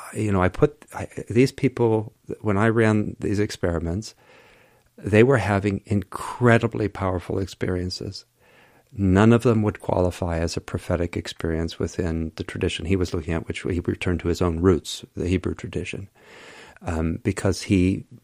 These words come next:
because of hi-, his more narrow experience with Buddhism, he didn't think the Buddhist philosophy had space for this, 'cause, uh, maybe he never read the Avatamsaka Sutra. I mean, you know, it's, it's, there's so much psychedelic, um, activity from early Pali can-, canon even. But if you were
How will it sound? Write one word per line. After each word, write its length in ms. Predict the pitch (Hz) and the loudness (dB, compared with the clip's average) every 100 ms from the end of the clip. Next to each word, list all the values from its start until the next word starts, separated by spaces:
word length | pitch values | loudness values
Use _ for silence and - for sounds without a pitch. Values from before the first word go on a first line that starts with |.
| - - | -20 -6
because 300 | - - 98 | -2 0 0
of 120 | 95 | 0
hi-, 80 | - - | -4 0
his 320 | 120 110 - | 0 0 2
more 260 | 104 95 | 4 4
narrow 360 | 95 123 165 143 | 6 6 6 4
experience 420 | 110 - 101 87 - | 2 -2 -2 -2 -4
with 140 | 85 | -4
Buddhism, 360 | 95 90 92 90 | -2 0 2 2
he 80 | |
didn't 240 | 98 101 92 | 2 2 2
think 200 | 92 87 | -2 -2
the 60 | |
Buddhist 280 | 87 95 85 | -2 -2 -2
philosophy 480 | 98 85 85 - 85 | 0 -2 -2 -4 -4
had 180 | 80 80 | -2 -4
space 300 | - 147 143 | 2 2 2
for 80 | 95 | -2
this, 180 | 82 - | -4 -4
'cause, 180 | 85 - | -6 -6
uh, 220 | - 78 - | -8 -10 -4
maybe 280 | 95 90 87 | -2 0 2
he 80 | |
never 160 | 90 82 | 2 4
read 180 | 90 110 | 4 4
the 60 | 87 | 2
Avatamsaka 640 | 78 80 85 - 80 - | 0 -2 -4 -6 -8 -8
Sutra. 440 | - 82 - 85 - | -8 -8 -8 -10 -12
I 60 | 85 | -10
mean, 240 | 82 80 | -8 -6
you 80 | 90 | -6
know, 80 | 87 | -4
it's, 180 | 82 - | -4 -4
it's, 220 | 85 92 - | -8 -10 -10
there's 400 | 101 - 87 - | -8 -2 -2 2
so 220 | - 123 | 6 6
much 220 | 95 - | 6 0
psychedelic, 720 | - 87 82 85 82 82 - - - - - - - - | -2 0 2 2 2 -2 -6 -20 -20 -20 -20 -20 -20 -8
um, 320 | 85 78 78 | -4 -4 -2
activity 720 | 90 - - 113 90 78 78 98 | -2 -2 2 4 4 2 -2 -8
from 380 | - 123 107 92 - | 0 2 2 0 -2
early 420 | 135 127 98 80 - - | 4 4 4 0 -4 -2
Pali 260 | 98 82 | 0 0
can-, 260 | 76 98 107 - | 0 0 0 -2
canon 340 | - 117 80 - | 0 0 0 2
even. 320 | 101 - 76 | 0 2 0
But 220 | - 90 | 0 0
if 280 | - 110 - | 2 0 4
you 140 | 113 | 4
were 300 | 104 101 98 | 6 6 4